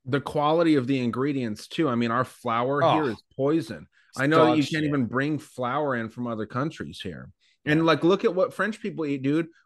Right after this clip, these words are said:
Speaker 1: What's a croissant? It's layers of butter and fucking wheat or bread. And I mean, they're not fat over there.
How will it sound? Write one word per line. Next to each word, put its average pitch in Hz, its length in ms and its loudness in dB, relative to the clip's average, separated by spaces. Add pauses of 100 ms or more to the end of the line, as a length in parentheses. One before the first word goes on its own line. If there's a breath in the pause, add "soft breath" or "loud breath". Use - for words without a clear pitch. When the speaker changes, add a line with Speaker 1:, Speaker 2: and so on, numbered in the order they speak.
Speaker 1:
What's 185 220 0
a 202 60 0
croissant? 170 640 -4
It's 113 160 -8
layers 139 460 2
of 95 280 -2
butter 147 380 2
and 139 240 -4
fucking 139 420 -4
wheat 139 420 -2 (360)
or 107 80 -4
bread. 135 540 0 (480)
And 151 240 -4 (120)
I 175 60 -2
mean, 160 160 2
they're 214 140 2
not 311 160 -2
fat 143 260 0
over 135 220 2
there. 165 320 -4